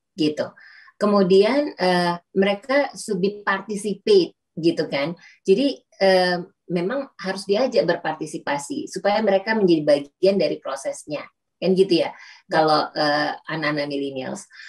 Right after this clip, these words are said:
Speaker 1: Dan anak millennials ini kan, eh, kebiasaan, eh, mereka, eh, sedikit membaca, banyak mendengar. Jadi kita memang harus,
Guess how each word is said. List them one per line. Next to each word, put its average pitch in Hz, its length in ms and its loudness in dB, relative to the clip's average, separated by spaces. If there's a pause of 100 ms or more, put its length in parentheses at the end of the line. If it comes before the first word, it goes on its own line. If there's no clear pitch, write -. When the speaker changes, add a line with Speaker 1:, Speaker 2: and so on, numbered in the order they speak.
(140)
Speaker 1:
Dan 220 320 2
anak 214 240 2
millennials 220 560 0
ini 269 240 -4
kan, 285 400 0
eh, 202 160 -4
kebiasaan, 190 1040 -2
eh, 185 260 0
mereka, 190 640 0 (400)
eh, 180 400 0 (720)
sedikit 233 480 -4
membaca, 220 640 0
banyak 180 340 -4
mendengar. 170 600 -6
Jadi 175 400 -4 (160)
kita 240 160 -2
memang 254 320 -2
harus, 196 320 -2